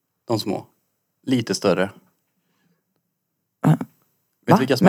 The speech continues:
Speaker 1: smörpaket jag
Speaker 2: choklad?
Speaker 1: menar? Ja.
Speaker 2: Va?
Speaker 1: Såna fanns det förr.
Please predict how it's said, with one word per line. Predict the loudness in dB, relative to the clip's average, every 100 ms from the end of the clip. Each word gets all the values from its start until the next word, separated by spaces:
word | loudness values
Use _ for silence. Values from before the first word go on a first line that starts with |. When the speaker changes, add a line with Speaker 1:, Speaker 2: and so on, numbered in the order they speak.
| 4
Speaker 1:
smörpaket | 4 6
jag | 6
Speaker 2:
choklad? | 6
Speaker 1:
menar? | 4 -2 2
Ja. | 2 2 0
Speaker 2:
Va? | 2 2 0 -6 _ -8
Speaker 1:
Såna | -4 -2 -2
fanns | -4
det | -6 -8
förr. | -8 -10